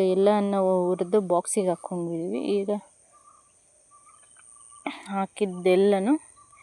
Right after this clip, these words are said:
ಇವಾಗ ಹೊಂದಿಸ್ತಾ ಇದ್ದೀವಿ, ಅಂದರೆ ಮಿಕ್ಸ್ ಮಾಡ್ತಾ ಇದ್ದೀವಿ. ಇದನ್ನು ಮಿಷನಿಗೆ ಕಳಿಸಿ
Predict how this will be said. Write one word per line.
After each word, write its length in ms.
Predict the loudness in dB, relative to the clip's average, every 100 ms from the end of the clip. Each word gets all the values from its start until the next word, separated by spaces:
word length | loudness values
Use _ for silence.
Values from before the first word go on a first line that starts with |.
| _ -6 0
ಇವಾಗ 240 | 0 2 -2 -4 -16 _ -10
ಹೊಂದಿಸ್ತಾ 480 | -4 0 -2 0 0
ಇದ್ದೀವಿ, 240 | 0 -2 -4
ಅಂದರೆ 180 | -2 -2 -2
ಮಿಕ್ಸ್ 220 | -2 -2 -2
ಮಾಡ್ತಾ 300 | -2 -2 -2
ಇದ್ದೀವಿ. 300 | -2 -4 -6 -6 -10 -20 -20 _ -6
ಇದನ್ನು 320 | -4 -2 -2 -4 -6 _ _ _ _ _ _ _ _ _ _ _ _ _ _ _ _ _ -8
ಮಿಷನಿಗೆ 440 | -6 0 0 0 -2
ಕಳಿಸಿ 320 | -2 -2 -2